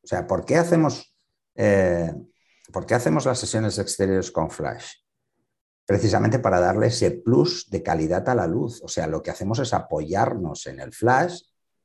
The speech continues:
mm, por encima de la luz, no por encima en cuanto a,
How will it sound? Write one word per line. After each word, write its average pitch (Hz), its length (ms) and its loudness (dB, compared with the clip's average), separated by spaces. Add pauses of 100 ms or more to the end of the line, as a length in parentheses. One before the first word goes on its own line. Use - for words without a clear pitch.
(200)
mm, 80 240 -6 (200)
por 87 200 2
encima 120 420 2
de 80 80 4
la 73 140 -2
luz, 135 420 0 (640)
no - 140 -12
por 80 120 -2
encima 80 440 0
en 78 100 -10
cuanto 80 580 -4
a, 57 120 -6